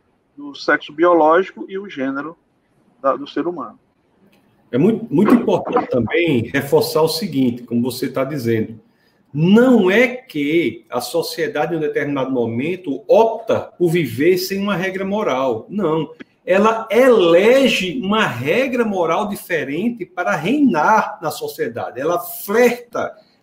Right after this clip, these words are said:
Speaker 2: com a regra moral secular. Então, isso, isso é, isso é importante porque, às vezes, a pessoa, as pessoas defendem como se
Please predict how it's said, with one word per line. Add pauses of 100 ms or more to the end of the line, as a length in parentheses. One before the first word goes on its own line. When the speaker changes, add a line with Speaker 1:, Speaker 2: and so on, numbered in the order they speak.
(100)
Speaker 2:
com
a
regra
moral
secular. (340)
Então,
isso, (280)
isso
é,
isso
é
importante
porque,
às
vezes,
a
pessoa,
as
pessoas
defendem
como
se